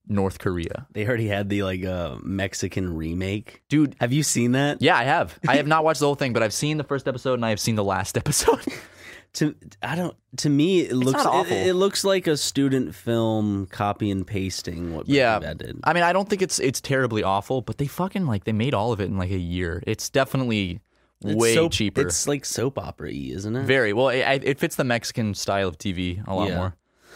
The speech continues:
Speaker 2: What's, what, what different styles of T V? Let's see. Like, okay. Um, would you say British T V, British T V
Speaker 1: It's more
Speaker 2: is
Speaker 1: dry.
Speaker 2: It's more dry. Well, it's dry sense of humor, but also they don't censor as
Speaker 1: Yeah,
Speaker 2: much, at
Speaker 1: which,
Speaker 2: least.
Speaker 1: like, I don't get why, you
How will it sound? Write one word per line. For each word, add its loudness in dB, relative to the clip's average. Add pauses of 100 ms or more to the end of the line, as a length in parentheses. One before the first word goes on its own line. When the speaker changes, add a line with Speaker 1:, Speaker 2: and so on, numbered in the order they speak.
(100)
Speaker 2:
What's, 0
what, 2
what -2
different 0
styles 2
of -2
T 0
V? 2
Let's -2
see. 0
Like, -4
okay. -4 (540)
Um, 0 (180)
would -2
you 0
say 0
British -2
T -2
V, -8
British -4
T -6
V -4
Speaker 1:
It's -16
more -2
Speaker 2:
is -2
Speaker 1:
dry. 0 (220)
Speaker 2:
It's -10
more 2
dry. 0
Well, 0
it's -4
dry 0
sense -2
of -4
humor, 0
but -2
also -2
they -2
don't -4
censor -8 (360)
as -4
Speaker 1:
Yeah, 2
Speaker 2:
much, -6
at -6
Speaker 1:
which, -2
Speaker 2:
least. -14 (140)
Speaker 1:
like, -2
I 2
don't 0
get 2
why, 2
you -2